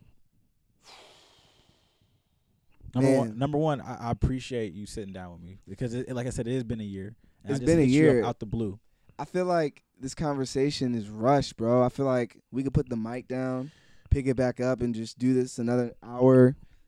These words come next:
Speaker 2: I don't know, man. It's been, there's so much to talk about.
Speaker 1: There's so
Speaker 2: There's so much
Speaker 1: much.
Speaker 2: we will talk about when this mic is
Speaker 1: <laughs>
Speaker 2: shut
Speaker 1: It's
Speaker 2: off.
Speaker 1: shut off.
Speaker 2: But
Speaker 1: <laughs>
Speaker 2: I guess lasting words, I think, um,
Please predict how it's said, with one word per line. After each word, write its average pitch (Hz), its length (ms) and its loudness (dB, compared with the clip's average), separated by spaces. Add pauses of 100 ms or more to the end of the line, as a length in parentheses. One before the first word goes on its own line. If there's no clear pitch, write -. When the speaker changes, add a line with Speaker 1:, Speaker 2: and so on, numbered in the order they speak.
(880)
Speaker 2:
I - 80 0
don't 117 180 4
know, 110 180 0
man. 110 300 -4
It's 127 100 -6
been, 139 200 -6
there's 123 160 -10
so 139 180 -2
much 135 200 -6
to 123 60 -16
talk 113 220 -8
about. 113 300 -8
Speaker 1:
There's 123 180 -4
so - 140 -8
Speaker 2:
There's 127 100 -6
so 131 100 -4
much 131 200 -4
Speaker 1:
much. - 0 -
Speaker 2:
we 120 100 -6
will 117 240 -6
talk 113 200 -8
about 113 200 -8
when 110 120 -8
this 110 140 -10
mic 110 280 -10
is 107 160 -14
Speaker 1:
<laughs> 143 320 0
Speaker 2:
shut 202 220 4
Speaker 1:
It's 175 140 2
Speaker 2:
off. - 60 -4
Speaker 1:
shut 147 140 2
off. 151 260 4 (340)
Speaker 2:
But - 140 2 (100)
Speaker 1:
<laughs> - 1040 -4
Speaker 2:
I 123 80 -10
guess 147 220 -6
lasting 131 460 -8
words, 123 540 -6
I 117 80 -12
think, 127 280 -12
um, 117 420 -10